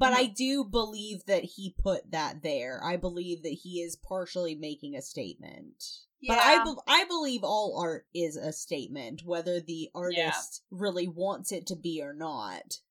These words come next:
Speaker 3: Mm-hmm.
Speaker 2: Yeah.
Speaker 1: I think ultimately all art is a reflection of the people that make it, and I think that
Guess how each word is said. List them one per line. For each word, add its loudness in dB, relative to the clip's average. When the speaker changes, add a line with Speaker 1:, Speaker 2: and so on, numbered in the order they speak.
Speaker 3:
Mm-hmm. -4
Speaker 2:
Yeah. 8
Speaker 1:
I 0
think -4
ultimately 0
all 0
art -4
is -6
a -4
reflection -4
of -4
the -4
people -6
that -4
make -6
it, -2
and -8
I -4
think -8
that -2